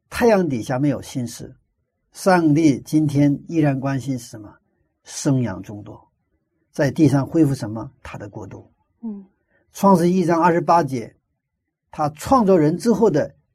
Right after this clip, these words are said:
Speaker 1: 第一句话就是“你要生养众多”，是吧？然后呼召亚伯兰出来也是什么？让他生养众多，预备上帝的百姓。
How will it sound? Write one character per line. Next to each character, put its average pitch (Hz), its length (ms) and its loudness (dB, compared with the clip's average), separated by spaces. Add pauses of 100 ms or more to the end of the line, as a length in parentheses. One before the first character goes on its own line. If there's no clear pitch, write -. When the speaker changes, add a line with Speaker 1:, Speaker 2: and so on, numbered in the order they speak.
(120)
Speaker 1:
第 175 180 -2
一 170 60 -2
句 175 100 2
话 143 200 0
就 123 120 -10
是 123 240 -16
“你 131 200 -2
要 117 200 -8 (160)
生 135 380 -2
养 104 220 -6
众 - 180 -20
多”， - 160 -20 (1200)
是 - 100 -16
吧？ 123 220 -8 (320)
然 160 140 -4
后 202 80 0
呼 247 180 -4
召 247 160 6
亚 160 160 2
伯 208 100 0
兰 240 200 4
出 240 180 0
来 233 100 6
也 156 160 4
是 156 80 -6
什 143 140 -6
么？ 185 180 -4 (360)
让 180 180 -6
他 165 100 0
生 185 320 2
养 127 200 2
众 110 200 -12
多， - 220 -20 (760)
预 220 180 2
备 180 120 6
上 160 200 -2
帝 139 80 0
的 139 100 -4
百 110 220 -16
姓。 - 280 -10